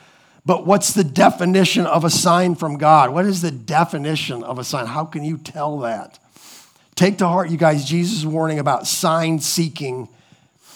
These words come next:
in the face of direct revelation. And I know it's a little bit of a different context, but Jesus said, "A wicked and adulterous generation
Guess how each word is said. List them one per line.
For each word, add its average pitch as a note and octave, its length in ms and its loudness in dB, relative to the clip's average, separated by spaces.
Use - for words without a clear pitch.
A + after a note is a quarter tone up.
in E3+ 160 2
the D#3 80 -2
face E3+ 420 0
of C#3+ 140 -2
direct D#3 320 2
revelation. D3 680 -2
And C#3+ 100 -6
I D#3 60 -2
know F3 160 4
it's F3+ 140 0
a E3+ 40 2
little F3 200 4
bit F3+ 100 2
of D#3 80 0
a C#3+ 60 -6
different E3 340 -4
context, D3+ 640 -2
but C3+ 80 -8
Jesus D#3 340 -4
said, D#3 200 -2
"A C3 40 -6
wicked E3+ 520 -2
and C#3+ 180 -6
adulterous D#3 880 -2
generation C#3+ 800 -4